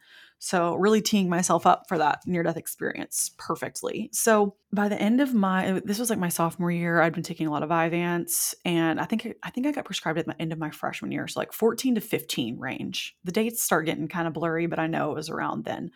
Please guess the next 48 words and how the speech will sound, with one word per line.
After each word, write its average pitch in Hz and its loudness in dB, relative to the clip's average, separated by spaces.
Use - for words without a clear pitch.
I'm 208 4
prescribed 185 0
all 170 2
this 160 -2
medication. 160 0
And, 165 2
you 170 2
know, 160 0
the 143 -4
first 165 -2
thing 170 0
it 156 -2
does 151 0
is 156 -6
it 143 -14
completely 165 -2
takes 156 -2
away 160 0
your 160 0
appetite. 156 0
I 165 0
mean, 165 0
it's 165 -4
like 156 -2
doing 160 2
a 156 0
line 160 0
of 147 -4
cocaine 156 -4
every 151 -6
day 147 -2
<laughs> - -14
before 170 0
school 175 6
and 202 2
just 160 -2
being 165 -2
yeeted. 165 2
I 180 6
was 180 4
yeeted. 156 2
I 220 6
was 226 6
also 254 2
small. - 0
You 233 2
guys, 254 8
I, 156 4